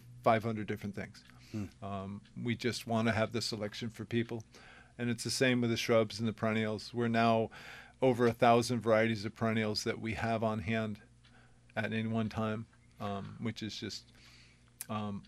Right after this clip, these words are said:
Speaker 1: a lot of varieties.
Speaker 2: And that's, s-, it seems like something that, uh, has helped you guys expand and grow over the years, right?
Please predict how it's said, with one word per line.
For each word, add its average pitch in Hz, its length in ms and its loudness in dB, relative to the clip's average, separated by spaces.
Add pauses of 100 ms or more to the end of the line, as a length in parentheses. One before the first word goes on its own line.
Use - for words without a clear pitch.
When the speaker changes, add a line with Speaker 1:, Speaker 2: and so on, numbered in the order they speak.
Speaker 1:
a 104 80 -4
lot 110 260 -2
of 104 60 -6
varieties. 117 520 0 (520)
Speaker 2:
And 120 100 4
that's, - 400 6 (260)
s-, - 240 -2
it 120 380 -2
seems 127 480 4
like 120 100 4
something 120 360 4
that, 113 280 2
uh, 104 280 6 (400)
has 110 160 0
helped 120 180 4
you 120 80 2
guys 107 260 2
expand 120 480 2
and 101 100 -2
grow 127 260 4
over 98 160 0
the 95 80 -4
years, 92 280 -8
right? 117 240 -2